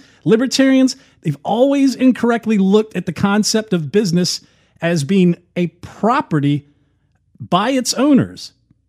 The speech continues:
And so they can conduct business at their discretion. They can do what they want. They can sell what they want. They can deny service to who they want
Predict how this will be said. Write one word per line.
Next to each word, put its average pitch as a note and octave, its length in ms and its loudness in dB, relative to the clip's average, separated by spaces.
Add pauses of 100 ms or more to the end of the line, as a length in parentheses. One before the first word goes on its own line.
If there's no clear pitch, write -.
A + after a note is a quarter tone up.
(560)
And E3 120 -2
so G3+ 160 0
they A3+ 120 2
can C#4+ 160 2
conduct B3 480 2
business A3 380 0
at G#3 120 0
their G#3 120 4
discretion. F#3 560 -2
They C#3+ 80 -2
can G3 140 4
do A#3 120 2
what A3+ 160 0
they G#3+ 100 0
want. A3+ 220 0
They B2 60 -6
can C#3 160 -2
sell B3 260 0
what B3 140 0
they B3 100 0
want. B3 220 0
They G3 80 -4
can E3+ 120 -2
deny D3 300 0
service B3+ 400 0
to A#3 100 0
who B3 120 2
they A#3 140 0
want A3+ 340 0